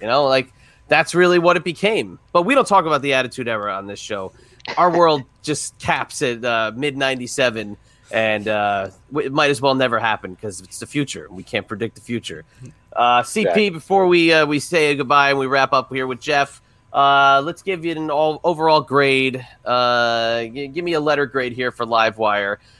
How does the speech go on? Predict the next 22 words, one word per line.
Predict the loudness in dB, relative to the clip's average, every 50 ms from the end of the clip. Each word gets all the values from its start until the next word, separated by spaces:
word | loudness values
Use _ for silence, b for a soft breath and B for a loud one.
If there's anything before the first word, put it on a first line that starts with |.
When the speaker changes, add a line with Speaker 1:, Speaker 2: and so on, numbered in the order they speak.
| b b
Speaker 1:
Again, | -10 -2 0 2 2 2 2 0 -2 -2
I | -2 -2
think | 0 -2 -4 -4 -2
may-, | -2 -2 -2 -2 -4
maybe | -4 -6 -4 -4 -4
more | -2 0 0 0 0
the | -2
first | -6 -2 -2 0 0 -2 -4 -6 -4
year | -2 0 0 -2 -2 -4 -6
overall, | -8 -8 -6 -4 0 2 2 4 2 0
but, | 0 -2 -2 -2 0 0
uh, | 0 0 0 0 -2
what, | -2 -2 -2 0
what | 0
do | -2
you, | -2 -4
would | -6 -10
you | -12 -12
say | -4 -2 -2 -2
the | -2 -4 -10 -10
final | -6 -2 0 2 2 2 0 -2 -2
stamp, | -6 -10 -12 -10 -2 0 0 0 0 -4 -8